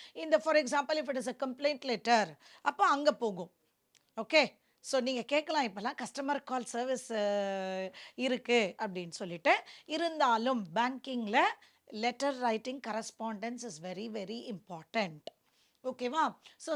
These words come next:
சப்ஜெக்டை நீங்க போடணும். This is, அ, அது பெரிய க-, வ-, அந்த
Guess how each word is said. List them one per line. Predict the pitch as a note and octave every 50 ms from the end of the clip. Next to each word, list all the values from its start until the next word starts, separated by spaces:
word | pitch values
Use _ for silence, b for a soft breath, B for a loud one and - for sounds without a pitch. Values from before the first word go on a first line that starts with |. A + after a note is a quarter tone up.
| - -
சப்ஜெக்டை | - - B3 B3 G#3 - D#4+ E4+ E4+ - E4+
நீங்க | D#4 D#4 C4+ A#3+ - -
போடணும். | B3 A#3+ A3+ G#3+ G3 F#3 F#3 - B B B B A3+
This | C4 C4 C4 -
is, | C4+ B3+ B3 - - - A3+
அ, | G#3+ A3 - B B B B B - - -
அது | D#4+ D#4+ D4 D#4+ D#4+
பெரிய | - D4+ C#4+ D#4 D#4 D#4 F4 F4 E4
க-, | - D#4+ C#4+ C4+ B3 A#3+ A#3 A#3 A3
வ-, | A#3
அந்த | A3+ A3+ A3+ G#3+ G#3+ F3+ A#3